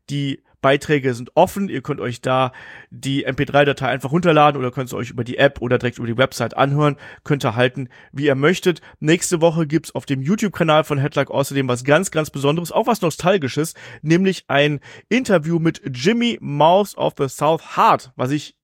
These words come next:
mega cool finde, dass die lieben Freunde von two K das möglich gemacht haben. Also da könnt ihr euch auch schon mal drauf freuen. Das Interview habe ich bereits führen können, das ist schon im Kasten und das geht dann am sechsundzwanzigsten sechsten auf YouTube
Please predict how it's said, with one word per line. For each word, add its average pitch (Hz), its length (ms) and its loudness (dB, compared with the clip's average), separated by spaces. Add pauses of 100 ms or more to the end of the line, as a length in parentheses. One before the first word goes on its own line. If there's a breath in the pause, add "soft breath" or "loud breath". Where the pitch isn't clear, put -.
mega 165 320 2 (140)
cool 190 120 2
finde, 139 280 0
dass 127 260 0 (360 loud breath)
die 143 80 -4
lieben 135 180 -4
Freunde 143 280 2
von 127 180 -4
two 139 100 -8
K 151 220 2
das 139 260 0
möglich 151 380 -2
gemacht 110 360 -4
haben. 131 300 -2
Also 127 240 0 (300 loud breath)
da 131 120 -2
könnt 151 220 0
ihr 151 40 2
euch 139 120 2
auch 131 140 -4
schon - 100 -10
mal 131 100 2
drauf 120 220 -2
freuen. 220 380 4 (260 loud breath)
Das - 160 -8
Interview 135 320 0
habe 135 120 2
ich 131 60 -2
bereits 123 300 0
führen 160 240 2
können, 151 220 0
das 127 120 -4
ist 120 100 -8
schon - 120 -6
im 113 120 -4
Kasten 139 420 -2 (360 loud breath)
und 127 160 0
das 127 160 0
geht 127 180 0
dann 120 100 0
am 110 200 -2 (180 loud breath)
sechsundzwanzigsten 120 880 -2
sechsten 123 540 -2 (400 loud breath)
auf 120 340 0
YouTube 135 580 -4